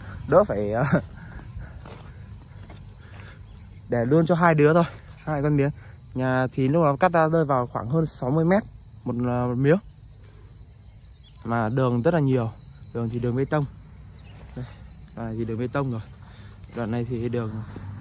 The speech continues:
đất thôi. Và khu-, đường ngõ đất, đất thì dày thì vào, à, đường, à,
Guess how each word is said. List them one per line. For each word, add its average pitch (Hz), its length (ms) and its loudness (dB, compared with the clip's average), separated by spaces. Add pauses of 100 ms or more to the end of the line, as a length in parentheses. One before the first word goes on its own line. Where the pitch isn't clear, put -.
(1800)
đất 202 200 4
thôi. 190 120 -2 (1040)
Và 123 300 0
khu-, - 180 -10 (100)
đường 127 440 0
ngõ 143 120 0
đất, 180 120 6 (300)
đất 185 180 2
thì 147 80 -2
dày 127 180 0
thì 123 200 -2
vào, 123 280 0 (300)
à, 131 180 -4
đường, 127 240 -2 (1080)
à, 127 80 -4